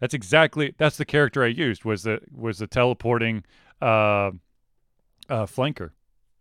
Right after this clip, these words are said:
So I can't remember his name off the top of my head, but that's literally what I do. I'd run around, shoot people while my, my, uh, while my, uh, my teleport, uh, portal was counting down, and once it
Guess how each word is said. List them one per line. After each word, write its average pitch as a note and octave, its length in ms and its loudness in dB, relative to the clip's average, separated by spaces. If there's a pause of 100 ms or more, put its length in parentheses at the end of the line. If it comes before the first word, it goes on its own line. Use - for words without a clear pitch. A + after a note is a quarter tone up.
(1160)
So G#2 420 0 (160)
I A2+ 60 -14
can't C3+ 140 -2
remember A#2+ 200 2
his A2 140 -2
name C3 140 2
off A2 120 0
the - 40 -6
top G#2+ 60 -2
of G2+ 40 -6
my F#2+ 80 -6
head, G2 160 -4
but G2 60 -6
that's G#2 180 -4
literally A2+ 280 0
what G#2+ 100 0
I G#2 80 0
do. A2+ 180 -4
I'd F#2 140 -8
run A2 160 0
around, G#2+ 420 0 (380)
shoot - 260 -4
people A2+ 300 -2
while A2 160 4
my, G#2 220 -2 (120)
my, G#2 240 -6 (200)
uh, G2+ 380 -2 (520)
while G#2+ 160 2
my, G2+ 280 0
uh, F#2 540 -8 (1700)
my A2+ 120 0
teleport, A#2+ 500 0 (560)
uh, G2+ 520 -2 (580)
portal B2+ 380 4
was A2 340 -2
counting A#2+ 360 0
down, A2+ 260 2
and G#2+ 100 -4
once A2+ 220 -2
it A2 120 -6